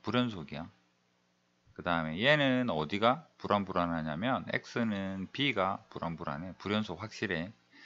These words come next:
그런데 둘을 곱해서 얘가 전체가 연속이 되려 그러면 얘가 영에서 불연속인 건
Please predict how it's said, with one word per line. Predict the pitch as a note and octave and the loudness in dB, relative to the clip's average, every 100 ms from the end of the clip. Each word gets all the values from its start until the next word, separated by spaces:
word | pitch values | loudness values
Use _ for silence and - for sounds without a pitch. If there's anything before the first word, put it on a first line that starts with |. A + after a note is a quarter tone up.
| - - | -20 -20
그런데 | - E3 F3+ E3+ E3 | 0 2 6 6 4
둘을 | - G#2 - | 4 2 4
곱해서 | D#3 - F3+ D3 A#2 B2+ G2+ | 2 4 4 6 4 4 2
얘가 | G2+ A2+ G#2 | 2 2 2
전체가 | - C3 D#3 D3+ D3+ C#3 C3 A2 A2 G#2+ G#2+ F2+ | 2 0 0 -2 2 2 4 6 6 6 4 2
연속이 | D#2+ F2+ F#2 F#2+ F#2+ D3 D3 B2+ | 2 2 2 -2 -2 0 0 0
되려 | - E2 F2 F#2 | -2 0 2 2
그러면 | F2 D#2+ D2+ D2 F2+ E2 - - - - - - | 2 -2 -2 -2 -2 -4 -6 -16 -20 -20 -4 6
얘가 | F#3 F#3+ A#2+ | 8 10 10
영에서 | E3+ A3+ E3 | 10 10 6
불연속인 | - D#3 A3 A3 F#3+ D3+ | 4 6 6 6 4 4
건 | B2 G#2 | 2 0